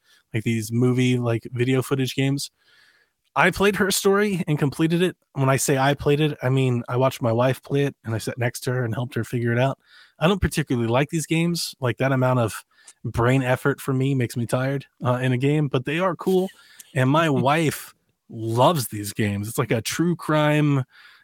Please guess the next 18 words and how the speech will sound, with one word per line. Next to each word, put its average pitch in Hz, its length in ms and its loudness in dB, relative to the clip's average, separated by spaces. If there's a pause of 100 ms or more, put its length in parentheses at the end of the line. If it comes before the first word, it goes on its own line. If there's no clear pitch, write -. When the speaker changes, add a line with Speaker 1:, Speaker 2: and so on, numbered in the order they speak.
Speaker 1:
you 127 120 2
know, 113 600 2 (280)
spy 139 580 2
thriller. 107 560 -2
Like, 107 300 -6
uh, 104 340 -2 (580)
like, 120 220 2
I 139 80 6
always 147 220 2
tell 147 100 4
my 127 140 4
wife, 120 260 2
I 117 40 0
was 110 140 -2
like, 107 140 -2 (220)
'cause, - 280 -2 (120)
<laughs> - 120 -12
all 151 60 2